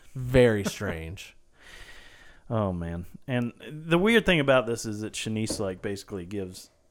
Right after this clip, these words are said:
Speaker 1: no time for, like, any explanation or anything. She takes the daughter's word for what went on.
Speaker 2: Yeah.
Speaker 1: Like, and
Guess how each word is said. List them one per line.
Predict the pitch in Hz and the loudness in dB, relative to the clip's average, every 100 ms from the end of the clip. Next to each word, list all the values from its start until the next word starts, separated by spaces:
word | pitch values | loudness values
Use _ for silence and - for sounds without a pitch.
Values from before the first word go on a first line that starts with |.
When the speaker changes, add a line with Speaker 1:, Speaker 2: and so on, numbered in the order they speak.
| - | -20
Speaker 1:
no | 92 104 127 127 | -12 -2 0 0
time | 131 104 87 92 | -2 -6 -8 -14
for, | - 95 | -10 -8
like, | 85 - | -8 -10
any | 101 131 | -8 -2
explanation | 117 117 - 113 98 98 113 95 | -2 -2 -6 -4 -4 -4 -6 -6
or | 92 | -6
anything. | 98 98 101 98 | -6 -4 -6 -6
She | - | -8
takes | 92 107 - | -2 -2 -2
the | - | -8
daughter's | 90 101 110 120 123 | -2 2 2 2 2
word | 107 98 98 104 - - - | 2 2 -2 -6 -14 -20 -16
for | - 101 | -6 0
what | 98 - | 2 2
went | 110 104 | -2 -2
on. | 87 87 90 139 | -4 -6 -8 -10
Speaker 2:
Yeah. | 135 92 - - | -12 -12 -14 -20
Speaker 1:
Like, | 98 90 85 - - - - _ _ _ - - - | -14 -14 -14 -20 -20 -20 -20 _ _ _ -20 -18 -4
and | 139 135 | 0 0